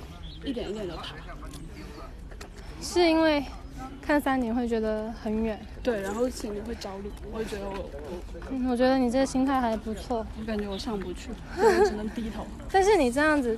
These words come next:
Speaker 2: 就是因为你低头，你没有看，你才会慢慢的自己就到了。
Speaker 1: 嗯。所以我是个很不适合设目标的人。
Speaker 2: 嗯，你，你可能适合做，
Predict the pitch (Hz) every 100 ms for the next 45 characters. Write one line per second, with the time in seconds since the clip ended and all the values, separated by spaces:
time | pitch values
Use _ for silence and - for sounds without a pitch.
0 | - 349 359 359 349 320 233 214 247 254
1 | 254 226 220 214 220 226 - 285 247 240
2 | - - - - - 240 262 247 277 254
3 | - 277 269 262 240 208 - 277 240 226
4 | 220 220 196 190 233 240 226 208 202 190
5 | 185 - - - - - - - - -
6 | - - - - - - 226 196 196 262
7 | 240 180 208 - 285 208 151 - - -
8 | 269 247 240 214 196 175 - - - -
9 | - - - - - - - - 285 285
10 | 262 - - - 311 302 - 277 285 277
11 | 247 320 285 254 294